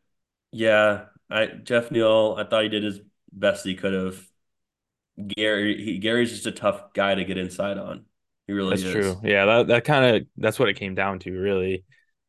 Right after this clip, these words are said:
Speaker 2: was just, like, trying to get into a position to be Jeff Neal, you know?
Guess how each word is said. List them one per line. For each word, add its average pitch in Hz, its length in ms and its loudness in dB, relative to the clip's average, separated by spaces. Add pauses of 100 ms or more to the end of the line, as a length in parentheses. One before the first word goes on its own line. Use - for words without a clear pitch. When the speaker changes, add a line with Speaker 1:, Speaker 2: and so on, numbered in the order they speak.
(280)
Speaker 2:
was 92 140 -2
just, 104 220 0
like, 104 240 2 (200)
trying 127 460 4
to 131 120 4
get 120 260 4
into 123 300 0
a 117 40 -2
position 110 640 -4
to 101 640 -2 (1200)
be 113 200 0
Jeff 104 300 -4
Neal, 113 280 -8 (220)
you 101 100 -10
know? 107 260 -4